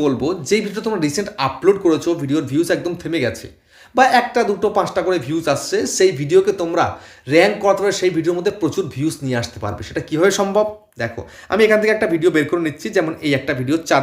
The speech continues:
দিন আগে আমি আপলোড করেছিলাম, তিন হাজার ভিউজ এসছে, এসে এখন হয়তো সেরকম ভিউজ আসছে না, তবুও দেখা যাক কত ভিউজ এসছে। দেখো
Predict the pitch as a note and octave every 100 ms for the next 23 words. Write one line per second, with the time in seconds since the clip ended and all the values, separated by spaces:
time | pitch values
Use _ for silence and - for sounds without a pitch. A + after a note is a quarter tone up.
0 | B2+ D#3+ A#2+ A#2 A2 - A#2 - A#2+ -
1 | F3 D3 A#2+ G2 F2 - _ - - _
2 | - F#3 F#3+ F#3 C#3+ F3+ F#3+ F#3+ C4+ A3
3 | - F3 D#3 E3 E3+ G#3 C#3+ D3 C3+ D#3
4 | B2+ A#2+ - A2+ A2 D#3+ E3+ E3 E3 D#3+
5 | E3 - - _ - C#3 C3+ C#3+ D3 C#3+
6 | C3 - F3 A#3 - _ _ - - -
7 | G3 F3+